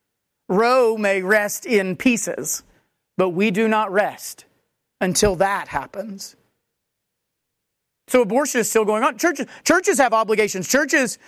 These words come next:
must encourage and equip mothers to not only keep their babies alive, but to keep and raise their babies. If you know me, I'm not a fan of saying, uh, "We will adopt your baby"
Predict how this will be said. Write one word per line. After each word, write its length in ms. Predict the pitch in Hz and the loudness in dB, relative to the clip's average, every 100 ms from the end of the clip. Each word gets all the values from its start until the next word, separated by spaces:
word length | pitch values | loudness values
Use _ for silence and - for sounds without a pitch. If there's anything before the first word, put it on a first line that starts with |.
| - | -2
must 240 | 214 247 240 | 2 2 0
encourage 520 | 220 - 277 311 226 | -2 0 2 2 0
and 140 | 240 | 0
equip 280 | 233 - 277 | 0 0 2
mothers 420 | 226 269 269 220 - | 2 2 2 -2 0
to 120 | 233 | 2
not 200 | 233 302 | 2 0
only 300 | 285 247 220 | -2 0 0
keep 320 | - 294 302 | 2 0 2
their 140 | 262 226 | 0 2
babies 360 | 233 220 220 | 2 0 0
alive, 540 | 190 185 254 262 202 165 - - | 0 2 2 0 -2 -8 -20 -4
but 180 | 208 294 | 2 2
to 80 | 302 | 2
keep 220 | 220 302 | 2 2
and 140 | 311 277 | 2 2
raise 260 | 294 359 | 0 0
their 140 | 269 240 | 0 2
babies. 540 | 190 147 - - - _ _ _ _ _ _ _ _ _ _ _ _ _ - | 2 -2 -12 -20 -20 _ _ _ _ _ _ _ _ _ _ _ _ _ -8
If 120 | 160 | 0
you 100 | 202 | 2
know 120 | 208 | 2
me, 160 | 196 262 | 2 2
I'm 160 | 226 190 | 0 2
not 200 | 202 202 | 0 0
a 40 | |
fan 360 | - 214 247 277 | 0 0 0 0
of 200 | 190 156 | -2 0
saying, 440 | 214 196 196 190 | 0 0 -2 -2
uh, 280 | 180 170 156 - _ _ _ - | 2 2 0 -4 _ _ _ 0
"We 200 | 190 220 | 2 2
will 300 | 180 214 196 | 2 2 0
adopt 440 | 180 175 214 - 202 | 0 2 0 -4 0
your 220 | 185 196 | 0 2
baby" 500 | 190 202 269 311 | 0 0 0 -2